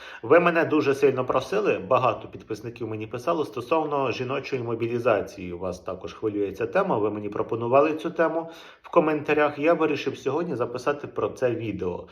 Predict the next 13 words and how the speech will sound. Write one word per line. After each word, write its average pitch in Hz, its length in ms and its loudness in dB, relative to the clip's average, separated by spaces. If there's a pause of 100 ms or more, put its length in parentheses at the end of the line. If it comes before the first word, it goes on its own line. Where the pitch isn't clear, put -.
(300)
Подивитися, 135 540 4
наскільки 127 460 -4
взагалі 139 360 4
високі 127 420 -2
шанси, 117 420 -2
чи 101 260 -2
краще 113 440 0
сказати, 110 420 -2
ризики 110 380 0
того, 175 280 0
що 117 220 -2
може 135 220 0
розпочатися, 123 800 -4